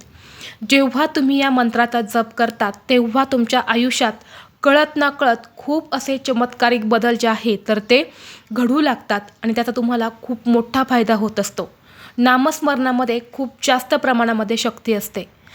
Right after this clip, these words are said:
आणि या दिवशी तुम्ही जेवढा जप तप करशाल,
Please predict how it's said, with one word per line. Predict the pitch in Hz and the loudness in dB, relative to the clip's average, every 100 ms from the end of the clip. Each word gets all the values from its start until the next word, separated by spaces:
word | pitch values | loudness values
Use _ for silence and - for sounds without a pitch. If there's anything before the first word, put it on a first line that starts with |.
| - - | -20 -4
आणि | - 247 | 2 4
या | 262 | 4
दिवशी | 247 240 226 262 | 2 -2 -4 -6
तुम्ही | 262 233 254 | -4 -4 -4
जेवढा | 214 240 226 254 | -2 -2 0 -2
जप | 226 - 240 247 - | -4 -2 0 0 0
तप | 254 240 | -2 0
करशाल, | 233 226 - 202 | 0 0 0 -4